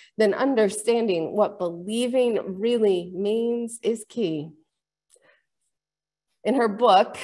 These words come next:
Christianity After Religion, historian Diana Butler Bass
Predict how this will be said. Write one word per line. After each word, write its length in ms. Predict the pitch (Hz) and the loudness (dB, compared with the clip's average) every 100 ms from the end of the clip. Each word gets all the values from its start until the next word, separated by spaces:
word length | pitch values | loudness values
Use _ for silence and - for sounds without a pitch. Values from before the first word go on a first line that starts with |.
| - - - - | -14 -16 -20 -8
Christianity 840 | 254 - 247 240 262 262 254 247 | -8 -4 0 2 2 2 0 -2
After 640 | - 196 - 220 196 175 - | 0 -2 -4 -8 -6 -6 -6
Religion, 1040 | 185 175 208 185 156 151 170 190 226 240 - _ _ - - _ _ _ _ _ | -6 -2 -2 -2 -2 -2 -2 -2 -4 -6 -12 _ _ -20 -20 _ _ _ _ _
historian 760 | 240 - 277 277 294 277 269 202 | -8 -2 4 4 6 4 0 -4
Diana 460 | 202 214 226 240 226 | 0 2 2 -2 -2
Butler 440 | 196 - 196 185 | -2 -2 -2 -6
Bass 580 | 175 143 147 156 - | -2 0 2 0 -4